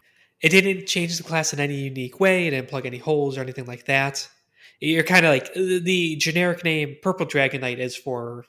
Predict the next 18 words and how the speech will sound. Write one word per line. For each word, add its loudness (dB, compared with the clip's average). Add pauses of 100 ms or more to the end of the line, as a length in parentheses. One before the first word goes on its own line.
(120)
Forgotten -4
Realms -4 (340)
or -8
the -6
Sword -2
Coast. -8 (640)
Um, -4 (560)
generically, 2
they're 0
called -6
bannerets, -4
so 0
they 4
have 0
stuff -4
like -2 (460)
Rallying 0
Cry -4